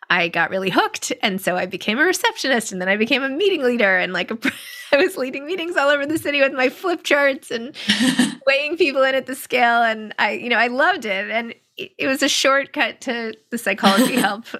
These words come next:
Speaker 1: um, that I wanted to be giving, especially for some of the private clients I got assigned, and I got to go to their homes and work with them one-on-one. So I enjoyed that. And I should say, when the book didn't sell, I did end up ghostwriting and publishing a book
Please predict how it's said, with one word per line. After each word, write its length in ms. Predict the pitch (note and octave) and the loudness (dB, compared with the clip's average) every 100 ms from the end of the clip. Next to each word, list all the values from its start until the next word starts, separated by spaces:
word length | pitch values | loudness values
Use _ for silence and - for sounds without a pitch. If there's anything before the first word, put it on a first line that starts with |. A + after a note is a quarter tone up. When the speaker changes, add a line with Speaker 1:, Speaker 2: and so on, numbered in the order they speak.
| - | -4
Speaker 1:
um, 300 | A3 F#3+ G#3+ | 0 0 0
that 120 | G3 | -2
I 60 | G3+ | 0
wanted 240 | F#3+ F#3+ | 0 -2
to 60 | F3+ | -4
be 100 | F3 | -4
giving, 360 | F#3 F#3 G#3+ - - - _ A3 | -4 -6 -8 -10 -14 -16 _ -8
especially 400 | - A3 A#3 G3 | 0 0 2 0
for 120 | A3 | 0
some 200 | G#3+ F#3 | 0 -2
of 60 | |
the 60 | F3+ | -2
private 360 | - F3+ E3+ - | 0 0 0 -4
clients 320 | F#3+ G3 G3 | -4 -4 -4
I 60 | |
got 180 | E3+ D3 | 0 0
assigned, 420 | F#3+ G#3+ F#3+ F#3 | 0 0 0 0
and 80 | F#3+ | -4
I 60 | G3 | -6
got 140 | - | -8
to 80 | - | -8
go 100 | G3 | -6
to 80 | E2+ | -2
their 120 | G3+ | -2
homes 460 | - C#4 A3+ G#3 G3 | 0 2 2 -2 -4
and 100 | F3+ | -2
work 160 | F3+ | -2
with 100 | F3 | -2
them 160 | F#3 G3 | -4 -4
one-on-one. 600 | - - - E2+ F#2 G#3 _ | -4 -6 -6 -6 -6 -8 _
So 140 | - G3 | -2 0
I 40 | |
enjoyed 280 | G3 G3 G3+ | 0 0 0
that. 220 | G3 G3 - - - - - | 0 -2 -6 -16 -16 -18 -6
And 120 | - A#3 | 0 0
I 60 | |
should 200 | A3 B3 | 0 -4
say, 460 | B3 F#3+ F3 B3 - | 0 2 0 -4 -12
when 200 | - A3+ | -10 -4
the 60 | G#3 | 0
book 200 | A3+ A#3+ | 0 0
didn't 220 | B3 A3 | -2 -2
sell, 480 | - F3 E3 F#3+ - | 0 2 2 -2 -2
I 160 | - F3+ | 0 0
did 260 | A3 A3+ | 0 0
end 140 | A3 G#3 | 2 0
up 180 | F#3 | -2
ghostwriting 540 | - F#3 F#3+ F3 E3+ F#3 | 0 0 2 0 -2 -4
and 80 | F3+ | -2
publishing 380 | E3 F3 E3 | -2 -2 -4
a 40 | E3 | -2
book 360 | E3+ E3+ - | 0 -2 -4